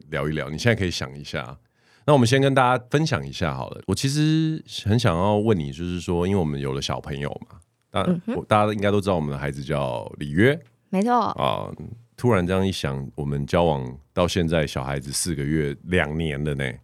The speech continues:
Speaker 2: 对呀。
Speaker 1: 你有没有，有的时候在，比如说像我啦，我是因为很常会去训练嘛，骑车啊、跑步啊，很多都是自己的时间，
Speaker 2: 嗯。
Speaker 1: self time。我就，我会跟你分享说，我常常会想到这一路走来的过程。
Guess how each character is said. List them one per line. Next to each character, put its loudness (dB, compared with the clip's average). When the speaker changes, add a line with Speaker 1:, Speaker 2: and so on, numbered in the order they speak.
Speaker 2:
对 -4
呀。 -4
Speaker 1:
你 8
有 8
没 8
有， 4
有 2
的 4
时 0
候 4
在， 4
比 -4
如 -4
说 2
像 4
我 0
啦， -4
我 -6
是 -2
因 2
为 6
很 4
常 -6
会 0
去 0
训 -2
练 -2
嘛， -10
骑 -8
车 0
啊、 -2
跑 -6
步 0
啊， 0
很 -2
多 0
都 2
是 0
自 0
己 0
的 -4
时 -4
间， -4
Speaker 2:
嗯。 -6
Speaker 1:
self -4
time。 -6
我 -2
就， 4
我 -2
会 2
跟 2
你 2
分 2
享 0
说， -2
我 0
常 -2
常 0
会 2
想 -6
到 0
这 -2
一 -4
路 0
走 -2
来 -8
的 -8
过 -2
程。 -10